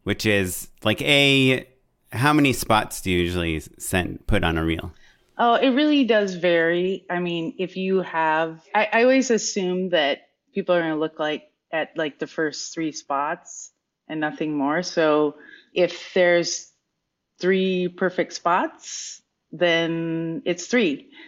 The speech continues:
Speaker 2: But a lot of times it's like, "Well, in this one, he shot the car in the snow, and this is a Super Bowl spot, and this one, like, he has, like, a, a pediment on his arm." So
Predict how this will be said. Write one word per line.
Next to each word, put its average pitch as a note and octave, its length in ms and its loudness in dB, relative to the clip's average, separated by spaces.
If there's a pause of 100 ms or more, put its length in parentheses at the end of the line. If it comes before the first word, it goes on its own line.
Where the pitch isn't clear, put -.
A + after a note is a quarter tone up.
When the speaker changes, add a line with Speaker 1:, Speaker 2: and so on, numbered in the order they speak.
(280)
Speaker 2:
But F#3 280 4 (240)
a G3 80 4
lot G3 220 2
of G3 100 -6
times F#3 340 0
it's - 140 -12
like, D#3+ 280 2
"Well, F3 180 4
in E3 260 -2
this A#3 320 2
one, F3 420 2
he F3 200 -2
shot D3+ 440 0
the F3 80 2
car D#3+ 280 2
in D#3+ 100 -2
the D#3 80 -2
snow, G3+ 360 2
and D#3+ 180 0
this F#3 240 -2
is D#3+ 140 -4
a D#3+ 80 -2
Super A3+ 320 -2
Bowl E3 260 2
spot, D#3+ 420 0
and D#3 120 -2
this F#3 180 -2
one, F3 180 0
like, D#3+ 160 -2 (500)
he F#3 200 4
has, F3+ 360 4
like, E3+ 280 2
a, E3 300 4
a F#3 80 2
pediment G#3 520 2
on E3+ 180 4
his E3+ 140 0
arm." F#3+ 320 2
So E3+ 380 4